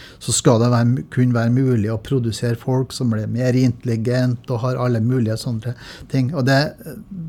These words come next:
der tror jeg nok at, eh, det vil ikke gå. Fordi at, eh, en hel del ting som, eh, som,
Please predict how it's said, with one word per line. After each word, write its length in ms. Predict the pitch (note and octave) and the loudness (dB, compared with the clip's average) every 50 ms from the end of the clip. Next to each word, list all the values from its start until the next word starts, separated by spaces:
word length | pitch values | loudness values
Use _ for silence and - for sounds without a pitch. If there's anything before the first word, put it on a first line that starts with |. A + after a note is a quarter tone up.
| D#3+ D#3+ D#3 D#3 C#3+ | -12 -12 -10 -6 -2
der 240 | C#3+ C#3 C#3 C#3+ C#3+ | 0 0 2 0 0
tror 220 | C#3 - D3 B2+ | -2 -2 -2 0
jeg 140 | A2+ A2 A2+ A#2 | 0 0 -2 -2
nok 140 | A#2 - C#3 | -4 -4 -6
at, 240 | B2+ A#2+ - - - | -6 -6 -8 -8 -6
eh, 640 | C3+ C3 B2+ B2 B2+ B2 B2 A#2+ B2 B2 B2 - C3 | -4 -2 -2 0 0 0 0 0 -2 -2 -4 -6 -6
det 240 | C3 A#2+ B2+ B2+ B2 | -4 -2 0 0 2
vil 160 | B2 A#2+ A#2+ A#2 | 2 2 0 0
ikke 180 | - - A2 G#2+ | -2 -2 -2 -2
gå. 160 | G#2+ F2 F2 F2 - - - - - - - - - - - - - - - - - - - - - - - - | -2 -4 -6 -8 -10 -18 -20 -20 -20 -20 -20 -20 -20 -20 -20 -20 -20 -20 -20 -20 -20 -20 -20 -20 -20 -20 -20 -8
Fordi 560 | - - D3+ C#3+ C3 A#2+ A#2+ B2+ B2+ C3 C3 C3 | 0 4 4 4 4 4 2 2 2 2 0 0
at, 320 | B2+ B2 A#2+ - - - | 0 0 -2 -4 -4 -4
eh, 440 | C3+ C3+ B2+ B2+ B2 B2+ C3 C3 C#3 D#3 F#3+ C4 - - | -2 -2 0 -2 -2 -4 -4 -6 -8 -8 -12 -12 -10 -4
en 220 | - C#3 C#3+ C#3 C3 A#2+ - - | 0 2 4 4 2 0 0 0
hel 320 | D3+ D3+ D3+ D#3 E3 D#3 D3+ | 2 4 4 4 4 2 2
del 440 | C#3 C#3 C#3 C3+ C3+ C#3+ C3 A#2+ G#2 - - | 0 0 2 2 2 0 0 -2 -4 -6 -6
ting 300 | - C#3+ C3 C3 C3+ C3+ | -2 -2 0 0 0 -2
som, 480 | - - C#3+ C3+ C3 C3 C3 C3+ C#3 C#3 | -4 -2 -2 -2 -2 -2 -2 -2 -2 -2
eh, 640 | C#3 C3+ C3+ C3+ C3 C3 C3 C3 C3 C3+ C3+ C#3+ C#3+ | -2 -2 -2 -4 -4 -4 -4 -6 -6 -6 -6 -6 -8
som, 400 | C#3+ - - C#3+ C3 B2 C3 | -8 -4 -2 -2 -2 0 -2